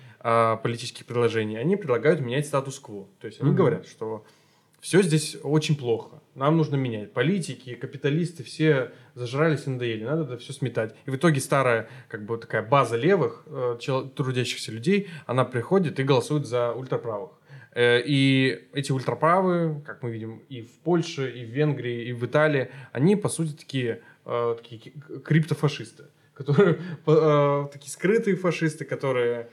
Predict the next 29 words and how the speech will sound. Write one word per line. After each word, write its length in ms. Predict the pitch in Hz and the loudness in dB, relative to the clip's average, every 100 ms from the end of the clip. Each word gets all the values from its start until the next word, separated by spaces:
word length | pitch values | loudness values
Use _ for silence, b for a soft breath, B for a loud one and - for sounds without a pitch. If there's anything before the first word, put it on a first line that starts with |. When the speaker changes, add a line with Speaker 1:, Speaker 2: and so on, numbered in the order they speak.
| B _ | B _
Speaker 1:
э, 200 | 123 120 117 | -2 -2 0
проводят, 440 | 131 131 123 120 | -2 0 -2 -4
э, 260 | 123 131 127 131 | -8 -6 -4 -4
политику 360 | 120 113 - | -4 -6 -12
в 20 | |
интересах, 480 | 117 117 110 120 - | -10 -8 -10 -10 -12
опять 240 | 120 123 113 | -4 -2 -2
же, 120 | 113 _ - | -10 _ -8
крупного 340 | 196 185 160 | -4 0 0
капитала, 400 | 151 151 143 131 | 0 -4 0 0
как 180 | 131 - | -2 -12
и 40 | |
все 160 | - 139 | -10 -8
фашисты. 560 | - 127 127 - 120 - b b _ | -8 -12 -14 -12 -14 -14 b b _
Э, 500 | 127 127 123 123 120 - | 0 4 4 2 0 -2
и 720 | 156 147 143 139 135 123 - _ | 0 4 4 2 0 -4 -8 _
опять 280 | - - 190 | -4 2 2
скла-, 260 | 190 139 139 | 2 0 2
ну, 420 | 185 190 117 - _ | 4 4 2 -4 _
и 60 | 147 | -4
возвращаются 520 | 135 139 - 196 - | 0 0 2 2 0
к 60 | - | -4
тому 320 | 120 139 156 | 0 2 2
же, 140 | 120 | 0
что 540 | 107 - 120 117 113 - _ | -8 -2 2 2 2 -4 _
к 20 | |
еще 200 | 127 156 | 2 2
большему 560 | 123 147 139 - 107 110 | 4 4 2 -2 -10 -8
неравенству, 760 | 117 160 214 202 - 156 151 | -2 2 2 0 -4 -4 -4